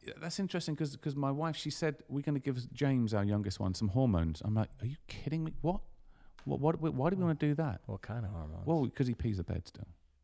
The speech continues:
Speaker 1: He's six.
Speaker 2: Oh, yeah, some
Speaker 1: Five,
Speaker 2: kids
Speaker 1: he's
Speaker 2: have
Speaker 1: five.
Speaker 2: that issue.
Speaker 1: Right, and, and, and
Speaker 2: Yeah.
Speaker 1: apparently we can give him hot, but I just, I, I,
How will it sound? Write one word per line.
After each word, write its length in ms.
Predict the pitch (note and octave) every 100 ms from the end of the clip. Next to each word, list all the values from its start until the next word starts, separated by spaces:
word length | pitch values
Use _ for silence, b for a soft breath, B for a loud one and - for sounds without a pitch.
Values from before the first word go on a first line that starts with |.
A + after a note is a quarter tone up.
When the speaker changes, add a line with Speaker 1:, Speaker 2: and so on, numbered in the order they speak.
| _ - _
Speaker 1:
He's 120 | G2 -
six. 280 | - - -
Speaker 2:
Oh, 140 | E3+
yeah, 200 | C3 A2
some 220 | A#2 C#3
Speaker 1:
Five, 80 | F#2+
Speaker 2:
kids 140 | B2 A2+
Speaker 1:
he's 40 |
Speaker 2:
have 140 | G#2 F#2
Speaker 1:
five. 140 | F2+
Speaker 2:
that 20 |
issue. 380 | F#2 G2 C3+ C#3 -
Speaker 1:
Right, 180 | D#3+ E3+
and, 180 | C#3 C#3
and, 180 | B2+ B2
and 140 | C#3
Speaker 2:
Yeah. 40 | C3
Speaker 1:
apparently 320 | - B2 A2
we 60 | A2
can 80 |
give 120 | G#2+ A2+
him 80 |
hot, 160 | A2 -
but 140 | B2 -
I 60 | -
just, 220 | F3 - -
I, 40 | -
I, 0 | -